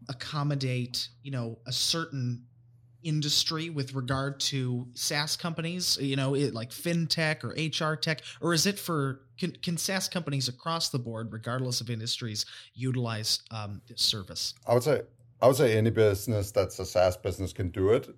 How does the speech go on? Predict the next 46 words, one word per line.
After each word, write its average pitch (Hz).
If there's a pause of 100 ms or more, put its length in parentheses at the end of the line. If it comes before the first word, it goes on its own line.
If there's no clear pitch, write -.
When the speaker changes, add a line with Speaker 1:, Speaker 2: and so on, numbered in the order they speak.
(220)
Speaker 2:
I 101
think 117
we 120
cater 101
more 101
towards 95
B 110
two 95
B 110
than 104
B 98
two 92
C. 113 (600)
It's 95
more 123
of 113
a 110
question 113
how 110
much 104
people 104
wanna 101
invest 101
in 98
a 92
tool 101
like 95
ours, 107
uh, 92
because 92
if 95
you 98
have 98
a 101
lot 95
of 90
users, 98
it's, -
it's 92
a 85
bit 85
harder 87
with 90
B 95
two -
C 110